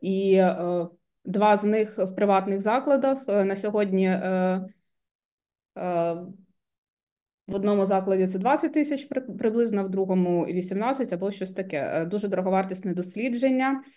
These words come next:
І, е, коли ми підіймали це питання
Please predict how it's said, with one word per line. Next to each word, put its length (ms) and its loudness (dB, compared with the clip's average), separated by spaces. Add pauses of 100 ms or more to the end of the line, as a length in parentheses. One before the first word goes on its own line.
(440)
І, 220 2
е, 500 4
коли 220 0
ми 480 2
підіймали 420 2
це 480 2
питання 840 0